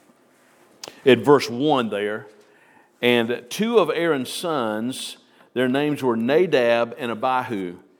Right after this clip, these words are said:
And it says this concerning them," verse one,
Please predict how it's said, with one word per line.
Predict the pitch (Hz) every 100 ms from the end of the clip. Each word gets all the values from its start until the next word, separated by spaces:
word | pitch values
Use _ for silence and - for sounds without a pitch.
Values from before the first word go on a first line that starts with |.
| _ _
And | 113
it | 117
says | - 175 147
this | 143 165
concerning | - 135 - 156 135 120
them," | 120 101 82 - 107
verse | 113 110
one, | 131 104